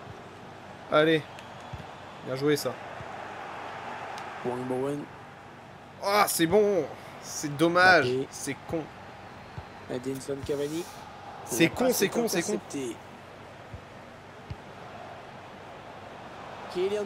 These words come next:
Speaker 2: Mbappé. Ça aboutit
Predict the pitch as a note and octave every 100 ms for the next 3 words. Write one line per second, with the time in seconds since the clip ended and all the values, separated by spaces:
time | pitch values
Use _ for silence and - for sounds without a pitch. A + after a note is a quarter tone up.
0 | G3+ G#3+ - C4+ C#4 C#4 - - - -
1 | - - - - - - - - - -
2 | - - - - - G2 F#2+ G#2+ -